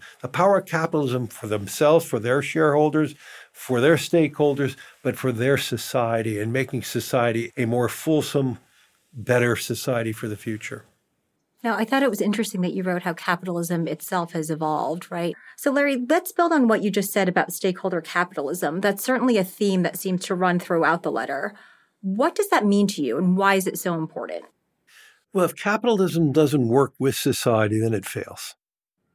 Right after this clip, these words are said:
Speaker 1: Capitalism does not work if it's in this vacuum and it's separate from the needs and the wants of society.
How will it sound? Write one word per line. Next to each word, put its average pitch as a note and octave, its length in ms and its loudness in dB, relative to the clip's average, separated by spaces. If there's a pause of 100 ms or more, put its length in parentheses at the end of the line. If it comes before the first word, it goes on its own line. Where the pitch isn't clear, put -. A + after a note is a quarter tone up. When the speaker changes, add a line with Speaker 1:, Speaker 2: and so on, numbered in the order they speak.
(160)
Speaker 1:
Capitalism D#3+ 640 2
does A#2+ 220 0
not A2+ 320 -2
work E3 280 4
if G#2+ 120 -4
it's G#2+ 140 -10
in A#2 120 -4
this A2 160 -4
vacuum A#2 680 -2
and B2 80 -12
it's A#2 160 -12
separate - 420 -2
from A#2 180 -10
the A#2 80 -6
needs B2 520 -2
and A2 140 -2
the A2 60 -4
wants A2 480 -2
of G#2 100 -10
society. G#2 640 -6